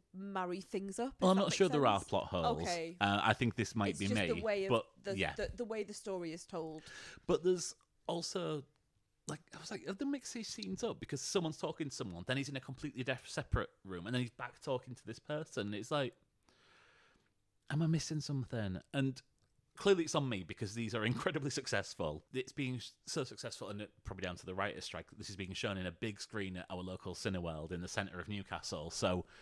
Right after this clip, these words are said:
Speaker 2: clearly it's me. Um, I wish I enjoyed these more, but yeah, it feels like, it feels like a first night at the opera, and I'm not quite sure of
Speaker 1: Yeah.
Speaker 2: the storytelling, um,
Speaker 1: Yeah.
Speaker 2: methods that they
Speaker 1: But
Speaker 2: use.
Speaker 1: I think it's,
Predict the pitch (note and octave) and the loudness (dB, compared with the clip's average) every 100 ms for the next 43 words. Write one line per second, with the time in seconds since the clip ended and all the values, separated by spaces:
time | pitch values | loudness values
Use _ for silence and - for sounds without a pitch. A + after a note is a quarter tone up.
0 | - - - - _ _ _ _ _ - | -20 -20 -20 -20 _ _ _ _ _ -6
1 | - F3+ E3+ E3+ D#3 D#3 D3+ - B2 F#2 | 4 8 8 8 4 2 0 0 0 2
2 | E2+ - _ - C3 A#2 G#2+ G2+ G2+ G#2 | -2 -10 _ -6 -2 0 0 -4 -6 -10
3 | _ - A#2 A2+ A2 A#2+ - G#2 G2 G2 | _ -2 0 2 2 2 2 0 2 0
4 | G2+ F2+ F#2 F2+ G2 F#2 E2 E2+ - _ | 0 0 -2 2 4 6 4 0 -4 _
5 | A2+ G2+ F#2+ F#2 G#2+ G2+ G2+ G2+ G#2 G#2+ | -6 2 2 2 -4 -2 -2 -2 -4 -4
6 | D#3+ D#3+ D#3 G2 A#2 - _ _ _ - | 0 0 -2 -2 -4 -4 _ _ _ -12
7 | F#3 D3 D#3 D3 C3 - C3 - A#2+ F2 | -8 -6 -4 -4 -4 -2 -2 -2 -4 -4
8 | G#2 G2+ - F#2 D#2 F#2 - G2+ G#2 G#2+ | -2 -2 0 -2 -2 -4 -2 0 2 0
9 | A2 - - G#2+ G2+ - - - G#2 F#2+ | -2 -4 -4 0 0 -2 -4 0 2 2
10 | F#2+ F#3 G2 - - G2+ F#2 F#2+ - F2+ | 0 -2 -4 -4 0 2 2 -2 -4 -4
11 | F2+ F2 F2 - _ _ _ _ _ _ | -6 -8 -14 -16 _ _ _ _ _ _
12 | - F2+ F2 F2 E2+ E2+ F3 G#2 - F2 | -8 -4 -4 -6 -8 -8 -2 -2 -2 -6
13 | - F2 E2+ - F4 G#4 G4 - | -8 -8 -6 -4 -4 -4 -6 -8